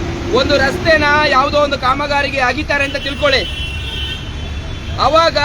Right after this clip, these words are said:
ಆ ಕಾಮಗಾರಿ ಕಾಂಟ್ರಾಕ್ಟರ್ ಯಾರಿದ್ದಾರೆ, ಬೆಸ್ಕಾಂ ಅವನು ಬಂದು ಅಗಿತಾನೆ. ಅವನಿಗೆ ಅವನ ಕಾಂಟ್ರಾಕ್ಟ್ ಅಲ್ಲೇ ಆ ರಸ್ತೆನ ಮತ್ತೆ ದುರಸ್ತಿಗೊಳಿಸುವಂತ ದುಡ್ಡನ್ನು ಕೊಟ್ಟಿರ್ತೀವಿ.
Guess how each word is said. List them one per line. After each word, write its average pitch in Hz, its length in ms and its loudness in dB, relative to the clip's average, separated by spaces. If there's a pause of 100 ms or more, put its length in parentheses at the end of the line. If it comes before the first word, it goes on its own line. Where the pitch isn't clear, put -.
(360)
ಆ 254 100 2
ಕಾಮಗಾರಿ 311 600 2
ಕಾಂಟ್ರಾಕ್ಟರ್ 302 580 2
ಯಾರಿದ್ದಾರೆ, 277 600 2
ಬೆಸ್ಕಾಂ 294 400 2
ಅವನು 285 160 0
ಬಂದು 277 200 2
ಅಗಿತಾನೆ. 262 600 -2 (1080)
ಅವನಿಗೆ 311 500 2
ಅವನ 302 220 6
ಕಾಂಟ್ರಾಕ್ಟ್ 320 560 0
ಅಲ್ಲೇ 294 300 2
ಆ 294 260 2
ರಸ್ತೆನ 294 440 2
ಮತ್ತೆ 285 380 0
ದುರಸ್ತಿಗೊಳಿಸುವಂತ 294 800 0
ದುಡ್ಡನ್ನು 294 460 -2
ಕೊಟ್ಟಿರ್ತೀವಿ. 247 480 -2